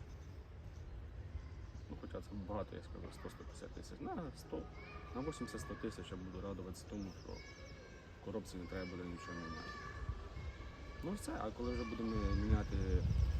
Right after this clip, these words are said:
масла, фільтра, буду я все періодично знімати. Поки нічого не знімав,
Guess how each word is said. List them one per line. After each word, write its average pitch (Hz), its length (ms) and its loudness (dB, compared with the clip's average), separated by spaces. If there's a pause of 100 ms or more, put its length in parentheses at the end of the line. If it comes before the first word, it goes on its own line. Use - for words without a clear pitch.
масла, - 220 8
фільтра, 170 360 8 (520)
буду 123 140 8
я 107 60 10
все - 180 4 (160)
періодично 110 520 8
знімати. 143 360 8 (240)
Поки 127 220 4
нічого 131 200 6
не 131 140 6
знімав, 180 380 6